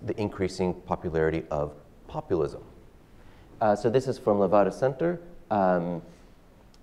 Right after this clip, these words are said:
it sort of goes on for a bit more. "Do you agree or disagree with the opinion that Russia is currently experiencing an economic crisis?"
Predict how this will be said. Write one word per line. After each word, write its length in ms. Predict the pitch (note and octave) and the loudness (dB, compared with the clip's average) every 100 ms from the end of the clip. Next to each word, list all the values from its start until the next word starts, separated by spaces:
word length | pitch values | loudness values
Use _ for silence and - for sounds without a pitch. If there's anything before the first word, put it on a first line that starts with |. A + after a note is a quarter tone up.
| - | -6
it 280 | A#2 E2 | -6 -6
sort 200 | - G#2 | -6 -2
of 120 | E2 - | -2 -2
goes 180 | E2+ | -2
on 100 | D#2+ D2+ | -2 -4
for 80 | |
a 40 | E2 | -4
bit 140 | D#2 | -4
more. 300 | B2 C3+ C3 - - - - G2+ | 2 2 2 -2 -18 -20 -12 -2
"Do 100 | C#3+ | 2
you 220 | E3 D3+ | 4 2
agree 300 | A#2+ A#2+ A#2+ | 2 2 4
or 100 | G#2 | 2
disagree 580 | G2+ G#2+ A2 F#2+ G2 G2 | -2 -4 -4 0 0 0
with 200 | G2 F#2+ | -2 -4
the 100 | G2 | -4
opinion 540 | - D3+ G2 G2 F2 - - | -2 -2 0 2 0 -4 -10
that 120 | - E2 | -4 -2
Russia 340 | G2+ A#2+ C#3 | 0 0 0
is 120 | G#2+ | -4
currently 380 | - A2+ G#2 G2 | -6 -2 0 2
experiencing 640 | F#2 - - F#2 F2 - - | -2 -4 0 0 0 -2 -8
an 100 | F2+ | -6
economic 480 | F2+ - F2 E2 E2 | -6 -4 -2 -2 -2
crisis?" 600 | - - - - - - | -4 -6 -6 -14 -16 -20